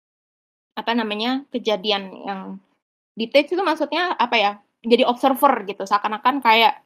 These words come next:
eee, kita nggak ada di situ, kita cuma ngeliatin, "Oh, oke, ini yang terjadi padaku." Begitupun pada diri kita. Jadi kita hanya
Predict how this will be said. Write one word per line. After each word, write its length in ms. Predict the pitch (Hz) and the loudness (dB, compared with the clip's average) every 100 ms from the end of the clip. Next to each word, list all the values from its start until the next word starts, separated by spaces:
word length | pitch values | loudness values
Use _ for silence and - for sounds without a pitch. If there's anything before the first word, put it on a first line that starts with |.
| _ _ _ _ _ _ _ - | _ _ _ _ _ _ _ -4
eee, 460 | 208 190 180 170 - | 0 0 -2 -8 -8
kita 140 | 247 339 | -4 0
nggak 120 | 277 214 | 0 0
ada 60 | 202 | -2
di 80 | 214 | -4
situ, 140 | 254 262 | -6 -6
kita 140 | 277 - | -6 -8
cuma 160 | 214 | -6
ngeliatin, 240 | 202 214 - | -6 -6 -4
"Oh, 200 | 233 233 | -4 -4
oke, 80 | 196 | -6
ini 180 | 220 240 | -6 -6
yang 80 | 233 | -6
terjadi 260 | 196 190 190 | -8 -10 -10
padaku." 300 | 185 196 175 - _ _ _ _ _ 294 - - _ | -10 -10 -12 -16 _ _ _ _ _ -12 -12 -20 _
Begitupun 340 | - 269 320 370 | -6 -4 -4 -2
pada 180 | 247 220 | -2 0
diri 260 | 220 220 214 | 0 -2 -6
kita. 260 | 202 180 170 | -8 -6 -4
Jadi 140 | 233 | -4
kita 160 | 277 277 | -4 -4
hanya 180 | 262 | -2